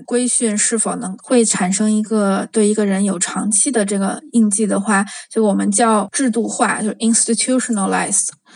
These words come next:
不光是监狱，其实其他的这种比较封闭的机构，可能都会产生这样的一个后果。因为这个奖惩制度很重要一点，就是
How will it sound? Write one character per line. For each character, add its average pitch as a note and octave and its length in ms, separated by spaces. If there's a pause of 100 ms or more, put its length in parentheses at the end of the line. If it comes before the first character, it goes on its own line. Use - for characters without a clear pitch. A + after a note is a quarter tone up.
(320)
不 B3 80
光 A#3 180
是 A3+ 140
监 A3 300
狱， A3 180
其 G3 180
实 G#3 220
其 G3+ 160
他 G#3+ 200
的 G#3+ 260
这 G#3+ 120
种 - 240
比 G3 100
较 G3+ 140
封 A#3 240
闭 A#3 140
的 G3+ 100
机 A3 220
构， - 300 (100)
可 - 160
能 F#3+ 100
都 A#3 160
会 A#3 340 (540)
产 F#3+ 280
生 G3 280
这 A3 80
样 F3+ 240
的 - 160
一 - 120
个 D#3+ 280
后 F#3+ 220
果。 - 280 (500)
因 E4+ 120
为 F4+ 180
这 G4+ 120
个 D4+ 100
奖 A#3 180
惩 B3+ 140
制 C4 160
度 C4 100
很 G#3 240
重 C4 140
要 B3 140
一 A#3+ 100
点， - 260
就 G#3+ 140
是 G#3 380